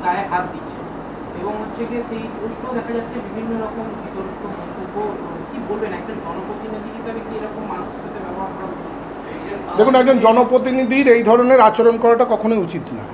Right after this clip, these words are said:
Speaker 2: কারণ জনপ্রতিনিধিদের অনেক সংযতভাবে থাকা উচিত, কারণ আমাদের কাছেই তো মানুষজন আসে, সমস্যায় পড়লে মানুষ আমাদের কাছে আ-,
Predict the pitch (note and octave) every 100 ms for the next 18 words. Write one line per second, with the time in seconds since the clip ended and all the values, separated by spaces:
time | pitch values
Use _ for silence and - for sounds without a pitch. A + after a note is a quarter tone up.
0 | - - D#3+ F3 E3+ - C#3 E3 F#3+ G3+
1 | G#3 A3 A3 A#3 A#3 G#3 A3 - G3+ G3+
2 | G#3+ G3+ G#3 A3+ A3 - F#3 G3 G3 G3
3 | A#3+ G3 F#3+ F3+ E3 F#3 G3 G3+ G#3+ A3
4 | F#3 G3+ F3 G#3 F#3 - B3 D#3+ - -
5 | - - - - F3+ F#3 G#3 - G#3+ G#3+
6 | G3 G#3 F3+ F#3+ G3 G#3 G#3+ G3+